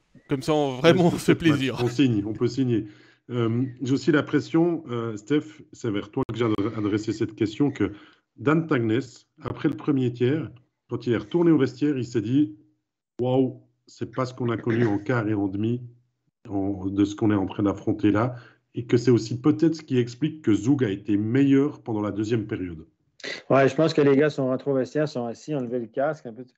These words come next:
Speaker 3: ils ont dit : « Wow, là, on vient de passer à une autre étape. Là, on vient de passer à un level, euh,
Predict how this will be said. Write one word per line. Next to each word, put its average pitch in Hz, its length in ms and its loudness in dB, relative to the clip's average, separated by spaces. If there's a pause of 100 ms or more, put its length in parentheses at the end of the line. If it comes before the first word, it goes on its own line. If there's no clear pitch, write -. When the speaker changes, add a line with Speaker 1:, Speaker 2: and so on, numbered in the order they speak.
(380)
Speaker 3:
ils 117 100 -6
ont 123 40 0
dit : « 117 100 0
Wow, 123 440 4
là, 135 320 4
on 131 60 2
vient 123 140 -2
de 113 60 -8
passer 120 300 -2
à 123 60 -2
une 120 80 -6
autre 113 160 -10
étape. 110 380 -10
Là, 104 100 -20
on 104 40 -18
vient 117 120 -6
de 117 60 -10
passer 123 320 0
à 110 380 -8
un 110 140 -6
level, 123 560 4
euh, 107 280 -2